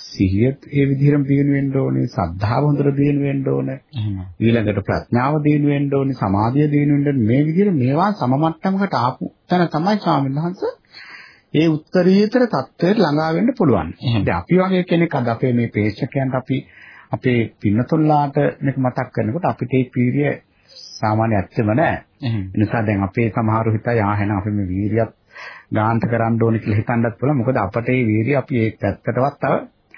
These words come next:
Speaker 2: ඇවිල්ලවත් නෑ.
Speaker 1: ඇවිල්ලවත් නෑ. ඉතින් ඒ නිසා දැන් අපි ගත්තාම දැන් බලන්න මේ බුද්ධ ශාසනය දැන් චක්කුපාල ස්වාමීන් වහන්සේ මොන වීරියක්ද කළේ?
Speaker 2: එහෙමයි.
Speaker 1: දැන් පීතිමල්ල ස්වාමීන් වහන්සේ, උන්වහන්සේ හිතා ගන්නවත් බැරි වීරියක් කළා. මොකද?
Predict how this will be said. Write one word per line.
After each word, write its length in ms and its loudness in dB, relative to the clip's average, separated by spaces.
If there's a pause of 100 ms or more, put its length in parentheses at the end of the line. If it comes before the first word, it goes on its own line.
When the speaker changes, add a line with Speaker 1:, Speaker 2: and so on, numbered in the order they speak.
Speaker 2:
ඇවිල්ලවත් 500 0
නෑ. 160 -2
Speaker 1:
ඇවිල්ලවත් 520 2
නෑ. 220 2 (200)
ඉතින් 200 -2
ඒ 100 2
නිසා 300 0
දැන් 160 0
අපි 240 -2 (380)
ගත්තාම 460 -2
දැන් 180 0
බලන්න 280 0
මේ 140 0
බුද්ධ 240 -4
ශාසනය 440 -2
දැන් 140 0
චක්කුපාල 500 -2
ස්වාමීන් 360 -4
වහන්සේ 280 -6
මොන 240 -4 (100)
වීරියක්ද 480 -2
කළේ? 320 -4 (120)
Speaker 2:
එහෙමයි. 380 -4 (200)
Speaker 1:
දැන් 180 -2
පීතිමල්ල 520 2
ස්වාමීන් 380 0
වහන්සේ, 440 -4
උන්වහන්සේ 640 -2 (640)
හිතා 400 -2
ගන්නවත් 440 2
බැරි 240 2
වීරියක් 400 4
කළා. 260 0
මොකද? 260 -2